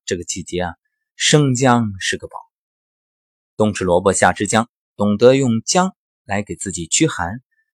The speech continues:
那对于经常在空调房里待着的人，还有经常在这个季节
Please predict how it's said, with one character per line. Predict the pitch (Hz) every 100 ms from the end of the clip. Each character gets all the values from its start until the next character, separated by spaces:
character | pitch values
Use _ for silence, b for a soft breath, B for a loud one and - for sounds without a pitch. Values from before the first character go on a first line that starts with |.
| _
那 | 87
对 | 82 90
于 | 82 85 90 -
经 | - 151
常 | 147 92 98
在 | - 90
空 | - 160 160
调 | 117 123
房 | - 82 131
里 | 143 82
待 | - 95
着 | 92 87
的 | 82
人， | 80 80 _ _ _ _
还 | - 87
有 | 85 78 80
经 | - 92
常 | 85 90
在 | 85
这 | 92
个 | 87
季 | 95 87
节 | - 85